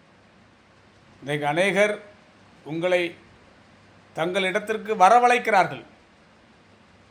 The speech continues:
ஆனால், எவர்களாவது "புறப்பட்டு போங்கள்" என்று சொன்னார்களா?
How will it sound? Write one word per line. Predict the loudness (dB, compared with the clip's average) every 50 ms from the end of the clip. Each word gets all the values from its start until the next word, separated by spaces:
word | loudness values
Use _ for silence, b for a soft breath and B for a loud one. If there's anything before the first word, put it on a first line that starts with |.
| _ _ _ _ _ _ _ _ _ _ _ _ _ _ _ _ _ _ _ _ -20 _ _ _ _ -4
ஆனால், | 0 4 4 4 4
எவர்களாவது | 4 2 2 2 2 2 4 6 6 6 6 6 4 0 -2 -2 -4 -4 -6 -10 -16 -20 _ _ _ _ _
"புறப்பட்டு | -4 -2 0 0 0 -2 -4 -6 -6 -8 -10
போங்கள்" | -8 -4 -2 -2 -2 -2 -2 -2 -2 -2
என்று | -4 -4 -6 -6 -6 -4 -4 -4 -6 -6 -12 -18 _ _ -14
சொன்னார்களா? | -10 -8 -4 -4 -4 -4 -4 -6 -10 -10 -12 -12 -12 -14